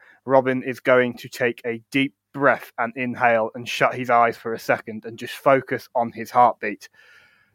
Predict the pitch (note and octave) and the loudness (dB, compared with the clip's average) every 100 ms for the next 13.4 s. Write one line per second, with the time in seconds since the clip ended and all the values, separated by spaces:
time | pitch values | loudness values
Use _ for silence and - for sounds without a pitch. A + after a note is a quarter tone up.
0 | _ A#2+ A#2+ B2+ C3 C#3+ D3+ D#3 E3 D3 | _ -4 0 0 0 0 4 4 4 -2
1 | C3 C3+ B2 A2+ A2 B2 C3+ - _ - | -6 -4 0 2 4 2 -2 -12 _ -10
2 | B2 C3 B2 A#2+ - B2 B2+ C#3 - - | -2 2 2 0 -4 -6 -6 -14 -4 2
3 | A#2+ A#2+ - - D3+ D#3 D3+ B2+ C3+ B2+ | 2 0 -8 -2 0 0 0 -4 -2 -2
4 | A#2 A#2 A#2 _ - D3 D#3 D3 C3+ A#2 | -2 -8 -12 _ 0 2 0 -4 -10 -2
5 | D3+ D3 C3 - A2 - - A#2 B2 - | 2 2 0 -4 -4 -4 -8 -12 -12 -12
6 | B2+ - B2 - - - C#3+ C3+ B2+ - | -10 -6 -6 -6 -16 0 0 0 -2 2
7 | A#2+ A2+ B2 C3 _ - B2+ A#2 B2 - | 2 2 -4 -8 _ -10 -8 -2 -4 -4
8 | A#2 G#2+ B2 A2+ A2 _ - A2+ G#2+ B2 | -8 -4 0 0 -2 _ -18 -6 4 4
9 | A2+ A2 A2+ A2+ - - - - - - | 4 -2 -6 -8 -16 -20 -20 -20 -20 -4
10 | B2+ A#2+ - C3+ B2+ B2 A#2+ - - B2 | -4 -4 0 4 4 4 -2 -6 -2 2
11 | A#2 A#2 A#2+ A2 - - A#2+ - - C#3 | 2 0 -2 -2 -6 -4 -4 -4 0 2
12 | A2+ - - _ - B2 - - _ - | 2 0 -20 _ 2 2 2 -6 _ -18
13 | - A#2+ G#2 | -2 -2 -2